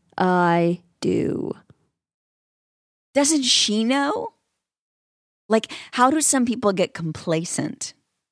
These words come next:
Speaker 2: Like, doesn't the partner know? Or, like, how do people stay in those relationships when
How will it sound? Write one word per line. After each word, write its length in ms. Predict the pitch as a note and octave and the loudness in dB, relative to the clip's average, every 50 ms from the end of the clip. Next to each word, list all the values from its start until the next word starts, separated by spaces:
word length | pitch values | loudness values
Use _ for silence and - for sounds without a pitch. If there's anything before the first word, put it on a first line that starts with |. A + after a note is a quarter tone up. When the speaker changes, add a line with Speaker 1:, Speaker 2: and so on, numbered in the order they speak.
| _ _ _ _ _ _ _ _ _ _ | _ _ _ _ _ _ _ _ _ _
Speaker 2:
Like, 120 | - A3 E3+ | 0 2 4
doesn't 260 | - B3 A#3+ C#4 C4+ | 4 4 4 2 2
the 80 | A#3+ B3+ | 2 0
partner 480 | - - - G#3+ G#3 F#3+ G3+ A3+ A3+ A3 | -2 -2 -2 0 0 0 0 -2 -2 0
know? 180 | G#3 G3+ F#3+ - - - - - | 0 0 0 -2 -6 -12 -2 2
Or, 100 | - A3 | 2 2
like, 100 | A3 - | 2 2
how 240 | A3+ - A3 G#3 | 0 4 6 6
do 100 | A#3+ B3+ | 6 6
people 240 | A#3 C4 A3 A3+ A3 | 2 0 -2 -2 -2
stay 360 | - - - - G3 F#3 F#3 | -2 -2 0 0 0 2 2
in 100 | F#3 F3+ | 2 0
those 200 | F3 E3+ E3 D#3+ | 0 0 -2 -2
relationships 880 | E3 D#3+ D3+ C#3+ C#3 D3 D3+ - - D#3+ D#3 - - E3+ - - - D#3 | -2 -2 0 0 0 -2 -2 -2 -2 -2 -2 -2 -4 -6 -6 -8 -6 -2
when 300 | E3 D#3+ D3+ D3+ C#3+ | 0 0 2 2 0